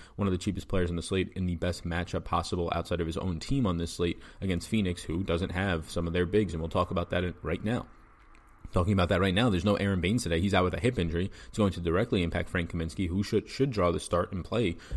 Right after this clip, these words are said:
at least twenty-eight, probably thirty plus minutes at center tonight because they're thin, um, all around at the <laughs> center position. You still don't have DeAndre Ayton,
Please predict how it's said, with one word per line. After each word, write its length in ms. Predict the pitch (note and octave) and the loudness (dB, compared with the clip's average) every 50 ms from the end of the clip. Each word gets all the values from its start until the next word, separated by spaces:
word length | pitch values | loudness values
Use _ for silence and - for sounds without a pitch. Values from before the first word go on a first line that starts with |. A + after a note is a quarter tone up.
| - | 2
at 140 | - - - | 2 2 2
least 240 | E2 A2 C#3 - - | 2 0 0 0 0
twenty-eight, 360 | - G2 F2+ E2+ E2 F#2+ G2+ | 0 2 2 4 4 2 2
probably 280 | - F#2 F2+ F2 F2 D#2+ | 2 0 2 2 0 0
thirty 320 | - - F#2+ F#2+ F#2 F2 | 0 0 2 2 2 4
plus 280 | - - A#2 A#2 - - | 6 6 6 6 4 0
minutes 220 | F2 F2 F2 - | -2 -2 -2 -2
at 140 | F#2 - - | -4 -6 -4
center 240 | - C3 D3 C#3+ G2+ | -2 0 0 0 0
tonight 260 | - F#2+ F2 F2+ F#2 | 0 0 0 0 0
because 260 | F#2 F2 F#2+ F2+ E2+ | 0 0 -2 0 2
they're 140 | F2 F2+ F2 | 2 2 2
thin, 360 | - - E3 C3+ G2 G2+ G#2 - - - - - - - | 2 2 2 2 2 0 -2 -4 -8 -18 -18 -14 -8 -4
um, 360 | F2 F2+ F2+ F2+ E2 - - - | -2 0 0 0 -2 -4 -6 -6
all 260 | - G2 F#2+ F#2+ F#2+ F2+ | -2 2 2 4 4 4
around 360 | E2 G#2 A#2+ A2+ F#2 E2+ F#2+ | 2 2 2 4 4 4 4
at 100 | F#2+ - | 4 4
the 80 | A2+ | 2
<laughs> 0 | |
center 300 | F#2+ - - F#2+ F#2+ A2+ | 0 0 0 0 0 2
position. 400 | G#2 G#2+ F2+ F2+ F2+ - - G2+ | 2 2 2 0 0 -2 -2 -2
You 80 | F#2 F2+ | -2 -2
still 180 | - - F#2+ F#2 | -4 -4 -2 -2
don't 140 | F#2 F2 | -2 -2
have 120 | F2 F2 E2+ | -2 -2 -2
DeAndre 320 | F2 E2+ E2+ F2 F2+ F2 | -2 -2 0 0 2 2
Ayton, 300 | F2 F2+ - G2+ G2+ G#2+ | 2 2 0 -2 -4 -4